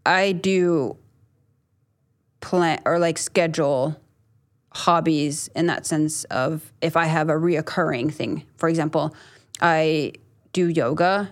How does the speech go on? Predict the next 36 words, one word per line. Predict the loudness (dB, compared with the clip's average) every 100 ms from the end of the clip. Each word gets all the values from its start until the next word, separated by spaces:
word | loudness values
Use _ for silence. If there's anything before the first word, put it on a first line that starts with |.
| -6
and | -2 -2
I | -2
go | -2 -2
to | -2 -4
a | -4
studio | -2 0 0 0 -2 -4 -6
to | -2
do | -2
yoga, | 0 -2 -2 -2 -4 -4
and | -2
it's | -2 -2
always | -2 0 -2
at | -2
the | -4
same | -2 0
time | -2 -4 -2 -2
every | -4 -4 -4
single | -2 -2 0 -2 -8 -20 _
week. | -2 0 -2 -10 -16 -20 _ _
And | 2 2 2 0 0
that's | 0 0 2
something | 0 0 0 2
that | 2
I | 2 2 2 0 -4 -12 _ _ _ _ _ _
have | -4 -2 -2
put | -2 -2
even | 0 2 2
into | 2 0 0
my | 0
work | 2 0 0
calendar | 0 2 2 0 0 -2 -4 -10 _ _ _ _ _ _
because | -4 0 0 2 0 0
I | 0
don't | 2 0 0 0
book | 0 2
it | -2 -2 -8